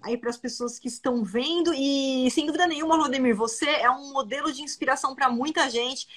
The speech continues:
Essa, a gente já teve a oportunidade de conversar antes e todos os dias a gente recebe ali um comentário de pessoas que se inspiram em você, pessoas que talvez você não conheça, talvez você nem vai conhecer, Vladimir,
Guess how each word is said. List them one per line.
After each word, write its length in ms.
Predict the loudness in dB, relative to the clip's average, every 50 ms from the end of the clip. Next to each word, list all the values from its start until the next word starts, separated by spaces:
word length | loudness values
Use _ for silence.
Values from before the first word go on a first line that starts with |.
| -8 0
Essa, 300 | 0 2 2 4 2 2
a 80 | 4
gente 260 | 2 2 0 -2 0 4
já 140 | 4 4
teve 300 | 4 4 -2 -4 0 0
a 40 | 0
oportunidade 440 | 0 -2 -4 -6 -2 0 0 0 2
de 80 | 0 -4
conversar 600 | -4 -4 -2 0 -2 -2 2 4 4 4 4 2
antes 380 | 0 0 0 0 -2 -4 -4
e 560 | -4 -2 -2 0 0 -2 -2 -2 -2 -2 -4 -6 _ _ _ 0
todos 260 | 0 2 2 2 0
os 140 | 0 -2 0
dias 200 | 2 2 2 2
a 80 | 0
gente 280 | -4 -2 -4 -4 -2 0
recebe 460 | -2 0 0 2 4 4 4 4 2
ali 100 | -2 -2
um 80 | -4 -2
comentário 640 | -2 -2 -2 -2 -4 0 4 6 8 8 8 6 4
de 80 | -2
pessoas 320 | -4 -4 -4 -4 -4 -6 -4
que 200 | -6 -8 -8 -8 _ -20 _ _
se 160 | -16 -10 -6 -6
inspiram 460 | -4 -6 -6 -6 -4 -4 -2 -2 -2
em 140 | -4 -4 -2
você, 420 | -2 -2 -2 -2 -4 -6 -6 -6 -8 -16 _ -6
pessoas 300 | -6 -4 -4 -4 -6 -4
que 100 | -4 2
talvez 280 | 2 2 2 2 -2
você 180 | -2 -4 -6 -6
não 140 | -6 -6 -4
conheça, 460 | -4 -6 -6 -4 -6 -6 -6 -4 -4
talvez 340 | -4 -4 -4 -6 -8 -6 -8
você 200 | -8 -6 -6 -6
nem 280 | -4 -4 -4 -2 2
vai 120 | 2 2 2
conhecer, 580 | 2 0 -2 -2 -2 -4 -6 -4 -4 -2 -2 2
Vladimir, 440 | 2 2 2 2 2 2 2 0